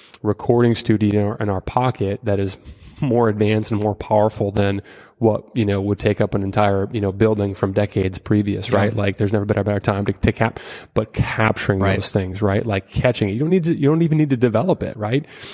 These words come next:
Speaker 1: Just ca-, you know, cap-, catch that fish,
Speaker 2: Yeah.
Speaker 1: catch that idea, you know, put it somewhere where it's going to, you know, have some, re-, whether, again, whether that's your idea or something,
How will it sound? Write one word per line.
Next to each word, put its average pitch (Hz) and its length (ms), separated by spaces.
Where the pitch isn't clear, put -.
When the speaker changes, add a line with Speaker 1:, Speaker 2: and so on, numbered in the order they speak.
Speaker 1:
Just - 240
ca-, - 240
you 156 140
know, 139 100
cap-, - 360
catch - 260
that 113 180
fish, - 380
Speaker 2:
Yeah. 113 180
Speaker 1:
catch 147 220
that 131 100
idea, 107 420
you 117 80
know, 110 240
put - 420
it 170 120
somewhere 110 800
where 110 240
it's 101 100
going 117 380
to, 107 500
you 120 80
know, 107 100
have 107 220
some, 110 160
re-, 107 80
whether, 120 300
again, 107 220
whether 104 200
that's 104 240
your 113 220
idea 107 400
or 107 160
something, 107 520